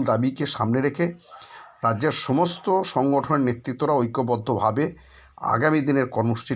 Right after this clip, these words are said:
ঠিক করুন। ইতিমধ্যেই একটা প্রচেষ্টা শুরু হয়েছে সমস্ত সংগঠনের নেতৃত্বদের নিয়ে একটা বৈশ-,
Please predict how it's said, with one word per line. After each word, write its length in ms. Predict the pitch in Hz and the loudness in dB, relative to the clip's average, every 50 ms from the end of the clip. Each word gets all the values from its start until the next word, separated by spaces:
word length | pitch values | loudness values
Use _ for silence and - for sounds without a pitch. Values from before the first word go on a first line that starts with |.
| 117 - | -6 -6
ঠিক 160 | - - - - | -10 -10 -8 -6
করুন। 260 | - 120 127 147 165 170 170 - - - - - - | -4 -2 0 0 -2 -2 -6 -12 -20 -20 -20 -12 -8
ইতিমধ্যেই 500 | 117 110 113 160 160 175 170 170 180 180 | -6 -4 0 2 2 2 2 2 2 2
একটা 260 | 165 170 170 - 165 165 160 - - | 2 0 0 2 2 2 2 0 -2
প্রচেষ্টা 480 | - - 123 120 - 165 170 - 190 147 | -4 -4 -2 0 0 -2 -2 0 -2 -2
শুরু 260 | - - - 131 143 151 | -2 0 0 0 2 2
হয়েছে 260 | 139 156 156 151 180 175 | 2 2 2 2 0 -2
সমস্ত 360 | 170 - - 135 135 135 - 139 | -2 -2 -2 -2 -2 -2 -4 -6
সংগঠনের 640 | 123 - 123 120 123 120 117 113 123 143 135 151 151 165 - - - - - - - - - _ - | -4 -2 0 0 2 2 0 0 0 0 0 0 -2 -4 -10 -18 -20 -20 -20 -20 -20 -20 -18 _ -4
নেতৃত্বদের 600 | 110 120 123 120 127 139 123 131 156 123 131 131 110 | -2 -2 -2 0 -2 -2 -2 -2 -2 0 0 2 2
নিয়ে 260 | 107 107 117 135 156 160 165 165 - _ _ _ _ _ _ _ _ _ _ _ - - - | 2 2 2 2 2 0 0 -4 -10 _ _ _ _ _ _ _ _ _ _ _ -12 -6 -2
একটা 220 | 135 131 127 131 | 0 2 2 2
বৈশ-, 400 | 117 95 113 131 120 - - - | 0 2 0 0 0 0 -4 -6